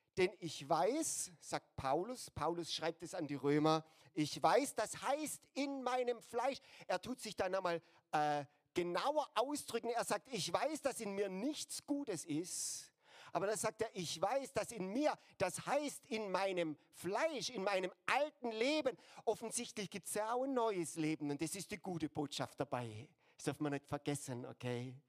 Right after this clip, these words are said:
Da gibt es Fleischliches und da gibt es auch eine Gegen-, ein Gegenpaar dazu, ein Gleichgewicht, das ist das Geistliche.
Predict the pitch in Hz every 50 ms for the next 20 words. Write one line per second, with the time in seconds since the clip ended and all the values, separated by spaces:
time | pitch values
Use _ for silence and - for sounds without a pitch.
0 | _ _ _ _ _ _ - - - - - - 143 - - 185 170 - 165 143
1 | - - - _ _ _ _ _ - 165 165 180 233 262 - - - 220 214 -
2 | - 226 214 175 - - - - _ _ _ _ _ _ _ - - 147 156 151
3 | - 202 - - 190 160 - - 175 170 170 165 160 156 - _ _ _ _ _
4 | _ _ _ _ _ _ - 208 254 285 - - 247 214 233 - - 190 175 160
5 | - - - 247 294 294 - 277 - - - 214 220 233 233 214 - - - 233
6 | 226 220 226 - - - - - - 180 175 165 - - 170 185 214 269 285 247
7 | - - 254 233 247 226 - - 185 - 208 165 - - 147 - - _ _ -
8 | - 123 151 180 202 - - - - - 233 208 - - 254 262 277 254